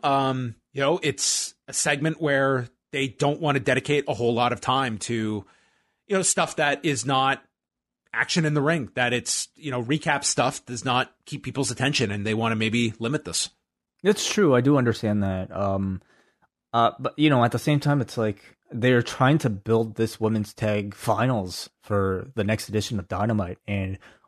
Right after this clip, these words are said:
Speaker 2: with, you know, for many viewers, uh, not having seen any of this or knowing the stories of, like, the pairings of these matches, I, I feel like that's going to be a really cold match, potentially,
Speaker 1: Yeah.
Speaker 2: you know?
Speaker 1: Yeah. Yeah, it could, I,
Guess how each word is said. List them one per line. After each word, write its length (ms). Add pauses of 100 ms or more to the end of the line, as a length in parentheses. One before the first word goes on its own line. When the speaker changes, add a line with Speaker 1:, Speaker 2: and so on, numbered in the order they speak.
Speaker 2:
with, 220 (100)
you 100
know, 120
for 160
many 440
viewers, 600
uh, 340
not 220
having 240
seen 540 (380)
any 220
of 100
this 160
or 80
knowing 280
the 60
stories 380
of, 140
like, 220
the 80
pairings 420
of 100
these 200
matches, 640 (440)
I, 360 (180)
I 160
feel 360
like 180
that's 180
going 220
to 80
be 140
a 40
really 240
cold 360
match, 540 (1080)
potentially, 640 (160)
Speaker 1:
Yeah. 60
Speaker 2:
you 80
know? 140
Speaker 1:
Yeah. 60 (640)
Yeah, 300
it 140
could, 180
I, 140